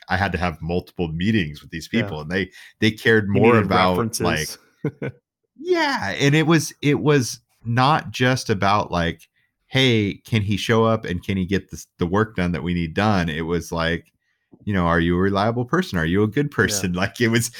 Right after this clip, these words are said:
Speaker 1: you were really being tested, and I'd never kinda went through that. I'd always,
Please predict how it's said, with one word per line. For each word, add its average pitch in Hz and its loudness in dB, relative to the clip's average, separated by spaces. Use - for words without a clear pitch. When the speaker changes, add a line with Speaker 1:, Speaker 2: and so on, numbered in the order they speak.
Speaker 1:
you 196 4
were 175 4
really 101 2
being 123 2
tested, 92 -4
and 90 -6
I'd 92 -2
never 92 0
kinda 95 -4
went 92 -4
through 107 -4
that. 76 -4
I'd 80 -2
always, 92 0